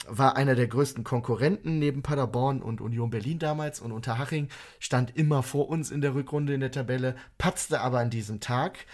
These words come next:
Und, äh, bei der Fortuna stand es in Aalen eins zu eins. Und es war ein Sieg gebraucht, um am letzten Spieltag eben alles in der eigenen Hand zu haben. Und ich weiß noch, dass,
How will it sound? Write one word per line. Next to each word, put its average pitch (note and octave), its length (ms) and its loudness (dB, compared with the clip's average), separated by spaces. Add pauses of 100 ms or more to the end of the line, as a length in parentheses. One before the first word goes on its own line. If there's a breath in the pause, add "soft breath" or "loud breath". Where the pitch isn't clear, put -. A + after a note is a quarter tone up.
(300 loud breath)
Und, C#3+ 360 -2
äh, A#2+ 420 0
bei B2+ 220 0
der B2 100 2
Fortuna D3 440 -2
stand B2 280 0
es A#2+ 140 -4
in A2 260 -6
Aalen A2 400 0
eins A2+ 400 -4
zu - 160 -10
eins. C3+ 480 -2 (320 loud breath)
Und B2+ 240 -2
es A2 320 -6
war C#3 240 2
ein C3 140 2
Sieg A#2+ 260 -2
gebraucht, A2 520 -2
um A#2 100 -4
am G#2 120 -2
letzten B2+ 360 -4
Spieltag A#2+ 500 -4
eben G#2+ 220 -6
alles A2+ 340 -2
in B2 100 -6
der G#2+ 120 -4
eigenen G#2 340 -6
Hand G#2+ 180 -6
zu G2 200 -10
haben. F2+ 260 -8 (400 loud breath)
Und A#2+ 240 -6
ich - 160 -8
weiß D3 360 2
noch, C#3+ 260 -4
dass, - 340 -8